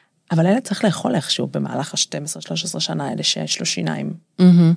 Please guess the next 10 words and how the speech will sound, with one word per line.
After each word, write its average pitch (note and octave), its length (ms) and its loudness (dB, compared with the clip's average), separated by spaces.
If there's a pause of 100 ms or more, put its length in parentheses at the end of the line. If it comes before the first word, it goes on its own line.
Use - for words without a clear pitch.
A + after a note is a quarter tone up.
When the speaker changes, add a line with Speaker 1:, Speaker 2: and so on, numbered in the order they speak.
(160)
Speaker 1:
ואני E3+ 500 0
שומעת G#3 340 4
הרבה F#3+ 180 4
הורים G#3 180 2
שאומרים, A#3+ 200 0
"לא D#4+ 80 4
נורא, F4 160 0
זה D4+ 80 4
נופל." G3 400 0 (680)
Speaker 2:
<laughs> A3+ 60 6